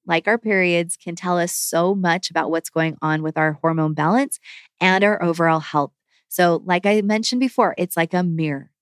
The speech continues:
to what's happening on the inside. What we see on the outside is showing us what's happening on the inside. And remember that healing acne is an inside-out job.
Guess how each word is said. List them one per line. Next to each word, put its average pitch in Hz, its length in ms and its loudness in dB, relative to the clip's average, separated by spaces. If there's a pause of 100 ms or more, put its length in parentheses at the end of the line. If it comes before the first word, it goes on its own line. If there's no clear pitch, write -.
to 170 100 0
what's 160 260 -2
happening 156 420 -6
on 151 120 -2
the 151 140 -6
inside. 147 360 -6
What 147 120 -8
we 156 100 -8
see - 200 -2
on 226 140 2
the 247 100 -2
outside 196 460 0
is 160 120 -4
showing 160 420 -2
us 151 180 -6 (300)
what's 180 200 -6
happening 151 500 -6
on 151 100 -4
the 151 120 -8
inside. 147 420 -8 (380)
And 180 100 0
remember 196 440 2
that 190 120 -2
healing 208 520 -4
acne 196 540 -4 (160)
is 196 180 2
an 175 140 -2 (120)
inside-out 208 640 0
job. - 340 -4